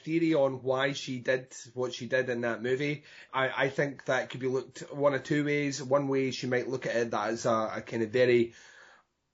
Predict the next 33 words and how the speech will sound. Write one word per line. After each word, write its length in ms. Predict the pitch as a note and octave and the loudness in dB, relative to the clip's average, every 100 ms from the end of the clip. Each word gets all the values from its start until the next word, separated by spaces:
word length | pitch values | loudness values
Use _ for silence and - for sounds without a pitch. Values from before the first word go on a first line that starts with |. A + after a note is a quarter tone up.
| - | -8
you 140 | C#3 | -2
know, 280 | B2+ A#2+ A2+ A2 | 4 4 4 2
low, 680 | A#2+ A#2+ C3+ C3+ B2+ A#2 - _ - | 0 6 6 8 6 4 -8 _ -6
it's, 160 | C#3+ C#3 | -4 0
it's 200 | F3+ F3+ | 2 4
not 140 | A#3 | 4
likely 220 | G#3+ F#3 | 6 4
to 100 | F3 | 2
get 120 | E3 C#3 | -2 -2
a 40 | |
massive 340 | C#3+ D3+ D3+ | -2 -2 -4
distribution, 720 | C3 C3 - A#2+ D#3 G3 G3 F3+ | -8 -8 -8 -8 -8 -8 -10 -10
so 640 | - C3+ A#2+ A2+ A2+ F#2+ | -4 0 2 4 2 0
if 360 | A2+ A2+ A#2+ D3+ | -2 -2 -2 -4
ever 200 | B2+ C3 | -4 -4
she 140 | C#3+ | -4
was 100 | A#2 | -2
gonna 160 | B2+ A#2 | -2 -2
get 160 | A2+ | -2
naked, 340 | A#2 A#2 B2+ A#2 | 0 0 0 -2
this 180 | A#2+ | -4
is 80 | A2+ | -6
the 60 | A2+ | -4
film 260 | B2 A#2+ | 2 2
that 80 | A#2 | 0
people 220 | A#2 A2+ | -4 -6
might 300 | G#2+ G#2+ A#2+ | -4 0 0
miss 200 | A2 C3 | 0 -2
her 160 | F#3+ G3+ - - - - - | 0 0 -4 -18 -18 -18 -2
being 260 | C#3 D#3+ F#3 | 4 4 6
<laughs> 60 | |
naked 240 | E3+ F3 F#3 | 6 6 2
in. 180 | A3 | 2